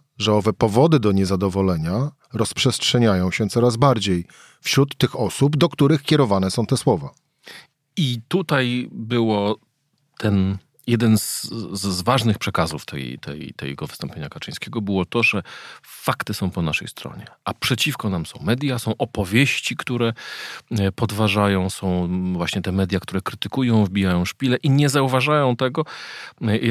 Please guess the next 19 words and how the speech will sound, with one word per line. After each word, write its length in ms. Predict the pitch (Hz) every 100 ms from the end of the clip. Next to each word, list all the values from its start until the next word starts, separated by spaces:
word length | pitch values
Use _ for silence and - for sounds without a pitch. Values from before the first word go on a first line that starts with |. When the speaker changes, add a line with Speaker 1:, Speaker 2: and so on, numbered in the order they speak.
| 120
Speaker 2:
że, 380 | 127 - 117 151 -
i 200 | 110 123
tutaj 220 | - 101
cytat 240 | 98 95
Jarosława 320 | 92 87 95
Kaczyńskiego, 540 | 92 92 101 - 117 123
to 100 | 120
jest 220 | 110 -
najlepszy 760 | 135 120 113 135 139 - -
rząd 300 | 123 104 104
w 20 | -
historii 440 | - - 90 85
Polski, 440 | - 71 - - -
że 160 | 110
nikt 240 | 127 170 -
w 40 |
historii 440 | 143 - 156 139
tyle 280 | 117 147 127
dla, 260 | 107 101